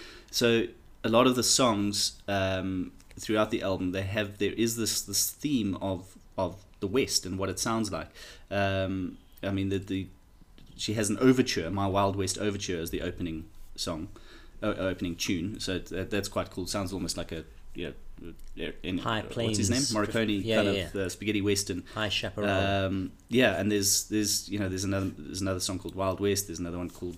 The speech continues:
Speaker 1: Sun Keeps Rising, and,
Speaker 2: Wild,
Speaker 1: and so,
Speaker 2: Wild
Speaker 1: so it's,
Speaker 2: West.
Speaker 1: so it's got that kind
Speaker 2: Okay.
Speaker 1: of, that kind of, um,
Speaker 2: Very
Speaker 1: vibe to it.
Speaker 2: nice.
Speaker 1: But it's also got those kind of, those, uh, <laughs> we talked about the Mexican border earlier. Those, those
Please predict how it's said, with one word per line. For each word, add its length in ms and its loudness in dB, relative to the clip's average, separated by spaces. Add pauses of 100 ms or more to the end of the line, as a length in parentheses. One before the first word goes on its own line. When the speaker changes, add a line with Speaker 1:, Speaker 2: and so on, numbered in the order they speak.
(100)
Speaker 1:
Sun 220 -2
Keeps 260 -6
Rising, 480 -2
and, 120 -6 (260)
Speaker 2:
Wild, 160 -6
Speaker 1:
and 80 2
so, 80 6
Speaker 2:
Wild 100 4
Speaker 1:
so 120 4
it's, 140 0
Speaker 2:
West. 80 0
Speaker 1:
so 100 4
it's 100 0
got 160 0
that 160 2
kind 240 2
Speaker 2:
Okay. 100 2
Speaker 1:
of, 280 -8 (200)
that 220 -2
kind 200 -2
of, 220 -6
um, 500 -4 (100)
Speaker 2:
Very 220 0
Speaker 1:
vibe 220 4
to 80 4
it. 40 6
Speaker 2:
nice. 60 -2
Speaker 1:
But 80 2
it's 120 0
also 240 4
got 160 -2
those 260 4
kind 240 -2
of, 240 -4
those, 580 -2
uh, 200 -4 (140)
<laughs> 160 -8
we 80 8
talked 200 -2
about 140 -2
the 80 -4
Mexican 400 -2
border 200 2
earlier. 200 -2
Those, 220 -2
those 280 -2